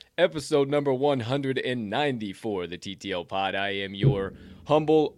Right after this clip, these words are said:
honored, hyped, and always handicapping host, Colton Cap and Colt Soroka, and I can't thank you enough for choosing to stop by and hang out with me and my partner on this gorgeous Tuesday of bets. Uh, get some picks, get some analysis,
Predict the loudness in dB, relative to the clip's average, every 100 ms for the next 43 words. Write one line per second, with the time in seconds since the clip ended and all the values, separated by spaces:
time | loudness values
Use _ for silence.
0 | 4 6 6 4 2 -4 _ -2 4 6
1 | 4 0 2 6 6 6 6 6 4 0
2 | -2 0 0 4 4 4 2 0 0 -6
3 | -6 -6 -4 -8 -10 -6 -6 -6 -8 -6
4 | -6 -8 -6 -4 -2 -2 -2 -2 -4 -4
5 | -4 -4 -6 -6 -6 -8 -8 -8 -8 -4
6 | -4 -4 _ -20 -20 _ -4 -2 -4 2
7 | 2 4 2 2 2 0 0 0 0 -2
8 | 0 0 0 0 0 0 0 -2 -4 -6
9 | 2 4 4 2 -2 -6 -6 -6 -6 -4
10 | -2 -2 -4 -2 0 0 -4 -6 -2 0
11 | -2 -4 -8 -8 -8 -6 -6 -6 -6 -6
12 | -10 -10 -10 -10 -8 -8 -4 -2 -2 -4
13 | -4 -4 -4